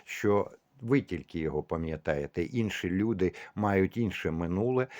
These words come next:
і зв'язки з минулим будуть вас обтяжувати саме протягом цього тижня.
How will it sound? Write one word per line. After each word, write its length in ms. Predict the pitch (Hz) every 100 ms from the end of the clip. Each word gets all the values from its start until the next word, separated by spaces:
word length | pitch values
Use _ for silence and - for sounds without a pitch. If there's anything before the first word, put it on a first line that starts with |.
| -
і 400 | - 107 107 107 101
зв'язки 800 | 98 107 104 - - 120 123 101
з 80 |
минулим 640 | 95 95 98 110 120 113 101
будуть 500 | 90 87 104 95 -
вас 320 | 87 101 92 98
обтяжувати 800 | - - 98 101 131 123 -
саме 380 | 101 - 92 101
протягом 540 | 95 85 85 85 82 76
цього 320 | - 82 80
тижня. 440 | - 104 110 120